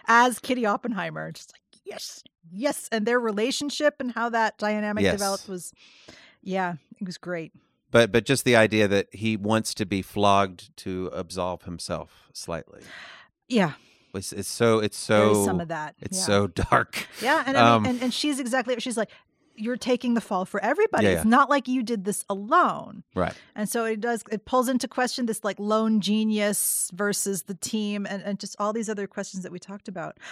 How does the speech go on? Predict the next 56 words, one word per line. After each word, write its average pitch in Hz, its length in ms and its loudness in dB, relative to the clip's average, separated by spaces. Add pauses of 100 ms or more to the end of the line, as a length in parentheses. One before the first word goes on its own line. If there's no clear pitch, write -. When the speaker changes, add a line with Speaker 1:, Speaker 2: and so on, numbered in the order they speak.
(100)
Speaker 1:
I 294 140 2
would 392 160 -2
love, 294 240 4
though, 233 180 0 (200)
speaking 233 360 -6
of 180 140 -16
Kitty 220 200 -6
Oppenheimer 175 540 -6
as 160 140 -10
a - 20 -14
character, 175 320 -8 (160)
I 208 60 -4
would 214 120 -2
love 247 200 2
to 330 80 -2
see - 160 -4
a 214 60 0
film 202 520 -2
about 196 460 0
this 180 420 -6
era 185 240 -4
from 175 200 -10
her 208 180 -4
perspective, 285 760 -6 (260)
much 214 180 -2
like 220 200 -2
in 202 140 0
Theory 226 340 -2
of 196 140 2
Everything, 240 560 -2
we 226 80 -4
sort 165 180 -6
of 156 60 -10
see, 170 500 -8
like, 160 200 -14
the 185 60 -14
wife's 170 220 -8
perspective. 226 500 -6
It's 185 120 -8
ba-, - 160 -8
actually 196 220 -6
based 185 220 -6
on 165 180 -8 (100)
her 202 140 -6
memoir, 262 500 -2 (460)
um, 160 500 -8 (160)
but 170 160 -10
it 190 100 -16
also 185 240 -8
gets 175 220 -8
into 180 240 -8
Stephen 165 260 -10
Hawking 180 320 -8
and 170 80 -10
so 190 120 -6
on. 175 80 -6